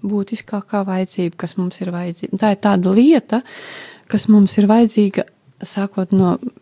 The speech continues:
pirmām dienām, kad mēs ienākam šajā pasaulē, un līdz pat pēdējai stundai. Lūk, bet mīlestība, vispār attiecības var sākties tikai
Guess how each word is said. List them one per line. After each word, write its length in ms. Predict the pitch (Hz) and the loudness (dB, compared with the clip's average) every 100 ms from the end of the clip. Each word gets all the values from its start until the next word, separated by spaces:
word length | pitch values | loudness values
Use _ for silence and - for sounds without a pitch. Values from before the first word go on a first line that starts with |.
| - | 2
pirmām 460 | 214 208 185 165 | 4 4 2 0
dienām, 640 | - 190 240 277 262 247 240 | -2 2 4 6 6 4 2
kad 160 | 220 | 2
mēs 160 | 214 - | 0 2
ienākam 540 | 220 220 214 208 196 202 | 2 2 0 -2 -2 -6
šajā 340 | - - 202 196 | -12 -6 -6 -6
pasaulē, 540 | 208 - 190 175 175 | -10 -6 -4 -4 -6
un 160 | 190 185 | -4 -4
līdz 240 | 185 - | -4 -8
pat 160 | - - - | -10 -10 -4
pēdējai 460 | 185 180 175 170 | -2 -2 -4 -6
stundai. 480 | - - 202 226 180 175 _ _ - - - - - - - - - - | -10 -4 -2 -2 -2 -10 _ _ -20 -20 -20 -20 -20 -20 -20 -20 -18 -4
Lūk, 320 | 214 196 - | 0 0 -2
bet 560 | - 180 233 349 - - - - - - - _ - | -2 2 4 2 -2 -14 -12 -14 -18 -18 -20 _ 2
mīlestība, 960 | 185 202 233 277 285 - 269 254 220 208 - _ _ _ _ _ - - - | 8 10 10 6 2 0 2 2 0 -4 -10 _ _ _ _ _ -20 -20 -8
vispār 380 | 180 - 196 175 | -6 -4 -4 -2
attiecības 800 | 233 - 277 240 214 202 - - | -2 0 0 0 0 -2 -2 -6
var 140 | 180 - | -4 -4
sākties 560 | - 302 - 190 180 | -2 -2 0 0 0
tikai 240 | - 196 | -2 0